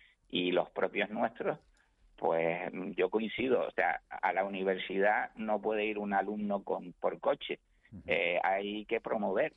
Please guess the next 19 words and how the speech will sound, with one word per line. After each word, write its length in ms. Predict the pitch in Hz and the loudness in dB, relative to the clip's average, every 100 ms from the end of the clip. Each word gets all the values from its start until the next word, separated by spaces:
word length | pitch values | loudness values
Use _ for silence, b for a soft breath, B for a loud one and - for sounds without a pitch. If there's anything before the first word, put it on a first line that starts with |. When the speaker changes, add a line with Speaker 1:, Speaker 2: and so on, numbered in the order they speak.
| - | -10
Speaker 1:
mm, 380 | 101 98 92 92 | -8 -6 -6 -8
Speaker 2:
Claro, 200 | - 98 | -2 2
Speaker 1:
a- 60 | 90 | 2
Speaker 2:
habrá, 220 | 104 101 | 4 4
habrá 200 | 110 123 | 4 4
que 80 | 135 | 4
ver 160 | 143 | 4
después 300 | 147 139 160 | 4 4 4
si 80 | 151 | 4
el 100 | 156 | 4
transporte 400 | 147 131 139 139 | 4 2 2 2
público, 280 | 131 143 139 | 2 2 0
señor 220 | 135 139 | 0 2
Delgado, 380 | 143 139 143 156 | 4 6 4 4
es 160 | 135 127 | 2 2
lo 80 | |
suficientemente 720 | 131 131 113 139 131 139 127 | 0 -2 0 0 0 0 0
efectivo, 500 | 127 139 117 151 165 170 B B B | 2 2 4 4 4 0 B B B
eh, 340 | 113 113 110 | 2 6 6